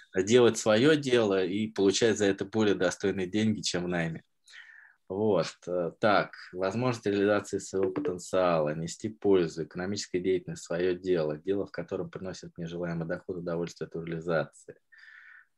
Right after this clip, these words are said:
Да, ну вот так, одиннадцать человек у нас уже ответил. Давайте еще чуть-чуть поэкспонирую, там пять секунд этот слайд,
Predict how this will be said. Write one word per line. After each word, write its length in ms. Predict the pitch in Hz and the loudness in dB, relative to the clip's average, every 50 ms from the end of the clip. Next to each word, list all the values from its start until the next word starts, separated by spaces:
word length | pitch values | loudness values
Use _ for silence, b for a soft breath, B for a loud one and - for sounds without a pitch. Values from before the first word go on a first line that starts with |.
| _ _ _ _ _ _ _ _ _ _ _ _ _ _ _ - | _ _ _ _ _ _ _ _ _ _ _ _ _ _ _ -12
Да, 460 | 117 104 113 110 101 90 76 65 - - | -2 2 4 4 6 4 2 0 -2 0
ну 140 | 120 135 156 | 2 4 4
вот 180 | 165 160 160 | 4 4 4
так, 200 | - 131 110 - - | 2 2 2 4 2
одиннадцать 380 | 107 113 139 131 113 110 - - | 2 4 4 2 0 0 -2 -6
человек 460 | - 101 110 117 117 113 98 - - | -2 2 4 4 6 4 4 2 -2
у 60 | 92 | -6
нас 240 | 92 90 87 - - | -8 -8 -8 -6 -6
уже 180 | 101 101 110 117 | -2 2 2 2
ответил. 520 | 117 - 147 160 214 220 220 - 127 107 | 2 2 2 4 4 2 2 0 -2 0
Давайте 420 | 101 104 117 127 117 104 - - | 2 2 2 2 2 0 -2 -4
еще 180 | 95 - - 98 | -6 -4 -4 -4
чуть-чуть 380 | 95 - 101 - - - - - | -6 -6 -8 -12 -12 -12 -6 -4
поэкспонирую, 720 | 101 90 - - - 104 107 131 170 202 208 190 170 143 | -6 -6 -6 -4 -2 0 0 0 0 2 2 2 2 2
там 380 | - - 95 95 95 90 87 - - - | 0 0 0 -2 -2 -6 -10 -10 -2 0
пять 200 | 110 101 - - | 0 0 0 -2
секунд 400 | - 104 - - 101 92 87 92 | -6 -8 -6 -6 -6 -4 -4 -4
этот 240 | 87 - 82 76 | -4 -4 -4 -6
слайд, 420 | - - 151 165 196 220 233 226 | -4 0 2 4 4 4 2 0